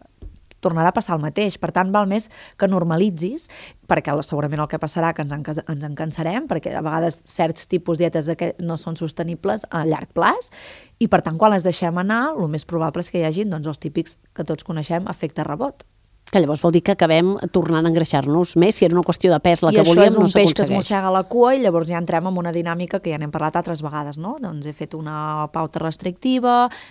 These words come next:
Speaker 1: l'he deixat, efecte rebot, ho he de tornar a fer, això a nivell emocional ens afecta, no? I llavors ja entrem en algo més complicat. Per tant, lo,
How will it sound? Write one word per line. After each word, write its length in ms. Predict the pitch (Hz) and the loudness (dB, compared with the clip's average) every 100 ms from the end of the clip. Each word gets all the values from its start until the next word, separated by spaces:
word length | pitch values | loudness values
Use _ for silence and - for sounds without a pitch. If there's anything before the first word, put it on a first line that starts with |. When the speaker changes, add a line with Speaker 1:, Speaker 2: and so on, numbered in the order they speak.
| - | -2
Speaker 1:
l'he 140 | 175 | 2
deixat, 460 | 185 185 233 233 233 | 2 2 0 2 0
efecte 320 | 180 160 - | -2 -4 -4
rebot, 480 | 180 196 214 226 226 | 0 2 4 4 4
ho 60 | 180 | 2
he 40 | 175 | 2
de 80 | 175 | 0
tornar 300 | 180 180 185 | -2 -2 -2
a 20 | |
fer, 200 | 226 220 | -2 -4
això 160 | - 175 | -4 -4
a 20 | |
nivell 220 | 170 170 | -2 -2
emocional 460 | 165 160 180 165 165 | -2 -6 -6 -4 -4
ens 140 | 175 | -2
afecta, 540 | 202 240 220 - 208 220 | -4 -4 -6 -4 -2 -2
no? 220 | 190 240 | -4 -4
I 180 | 269 190 165 | -4 -4 -4
llavors 240 | 156 151 | -4 -4
ja 80 | 165 | -6
entrem 320 | 170 165 160 170 | -6 -4 -4 -4
en 100 | 160 | -4
algo 220 | 147 156 | -4 -4
més 160 | 165 151 | -6 -8
complicat. 540 | - 151 151 156 151 - - - - | -10 -8 -6 -4 -6 -8 -20 -14 -4
Per 120 | 165 | 0
tant, 200 | 170 180 - - - - | 0 -2 -4 -18 -20 -4
lo, 300 | - 185 | 2 4